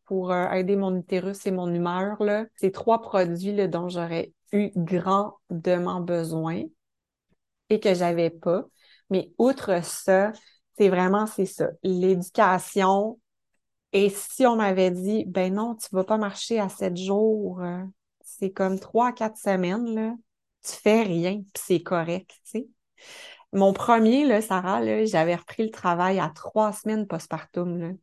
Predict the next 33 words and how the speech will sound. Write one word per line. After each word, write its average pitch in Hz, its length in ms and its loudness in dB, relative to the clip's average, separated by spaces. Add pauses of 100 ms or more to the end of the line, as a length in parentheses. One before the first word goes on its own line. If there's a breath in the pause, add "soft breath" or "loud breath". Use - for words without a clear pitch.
(400 soft breath)
Je - 140 -6
me 185 100 4
souviens 202 360 0
encore 226 260 0
d'une 196 180 0
fois, 214 160 2
là, 214 100 2
j'étais 196 220 -4
descendue 180 400 -6
au 202 60 -2
sous-sol, 208 420 -4
aller, 175 480 -2
mon 170 160 -4
bureau 175 240 -2
était 202 160 -4
au 170 80 -2
sous-sol 202 340 -2
à 185 80 0
l'époque, 208 520 -2
puis 185 260 -6 (400 loud breath)
j'avais 180 800 4
eu 220 80 -2
des 208 160 0
lochis 170 540 -2
comme 165 280 -6 (500)
tout - 180 -20
partout 247 340 0
dans 220 100 0
l'escalier. 170 600 0
J-, 196 180 -8
genre, 196 360 -6
ça, 170 180 -6 (280 soft breath)
j'avais 175 320 2